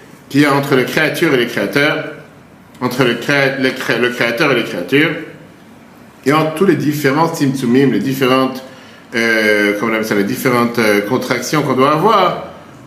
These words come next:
pour pouvoir bénéficier de cette lumière. Et pourquoi l'homme, il est appelé Medaber, le, celui qui parle. C'est quoi la force de la parole et quel est le meilleur chemin d'éduquer les enfants ? Tout ça dans le cours d'aujourd'hui.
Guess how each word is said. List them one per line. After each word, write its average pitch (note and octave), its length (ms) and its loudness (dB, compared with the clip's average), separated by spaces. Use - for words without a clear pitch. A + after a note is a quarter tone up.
pour G#3+ 260 2
pouvoir D3+ 1000 4
bénéficier C3+ 500 0
de A2 80 -4
cette C#3 240 0
lumière. A3+ 320 4
Et C3+ 60 -4
pourquoi E3 240 0
l'homme, F#3+ 200 4
il D#3 60 0
est D3 40 2
appelé C#3+ 280 0
Medaber, E3 560 0
le, A#2+ 400 2
celui B2+ 160 -2
qui C3 100 -8
parle. B2 360 0
C'est - 100 -20
quoi D3 120 0
la B2 80 0
force C3 280 0
de C3+ 60 2
la C3+ 100 2
parole E3+ 360 2
et B2+ 100 -2
quel D3+ 160 0
est D3+ 60 0
le A#2+ 80 0
meilleur C3 240 2
chemin F3 260 0
d'éduquer C3+ 340 0
les D3 160 2
enfants ? D3 360 -2
Tout C#3 100 -4
ça G#2+ 420 -2
dans F2 80 -8
le D#2+ 60 -6
cours G2 180 -4
d'aujourd'hui. E2+ 440 -6